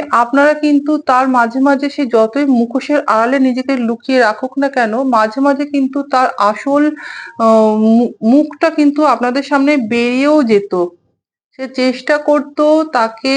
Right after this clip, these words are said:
একটা ভালো, ভালো মানুষের আড়ালে রাখতে, কিন্তু মাঝে মাঝে না, এই ভালো মানুষের আড়ালে তার আসল রূপটাও কিন্তু বেরিয়ে গেছে। এখানে মুনের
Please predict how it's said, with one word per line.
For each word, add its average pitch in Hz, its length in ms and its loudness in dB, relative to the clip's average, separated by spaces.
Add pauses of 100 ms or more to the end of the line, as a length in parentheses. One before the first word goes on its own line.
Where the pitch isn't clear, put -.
(140)
একটা 247 340 -2 (120)
ভালো, 220 360 2 (840)
ভালো 233 320 0
মানুষের 285 520 2 (180)
আড়ালে 247 420 2 (800)
রাখতে, 240 580 -2 (240)
কিন্তু 294 560 0 (640)
মাঝে 240 380 -2
মাঝে 302 340 2
না, 359 120 4 (300)
এই 233 120 2
ভালো 233 320 0
মানুষের 285 360 2
আড়ালে 269 300 0
তার 294 260 0
আসল 233 420 0
রূপটাও 262 480 -2
কিন্তু 277 360 -2 (100)
বেরিয়ে 233 480 -2
গেছে। 208 440 0 (1080)
এখানে 285 360 2
মুনের 277 420 4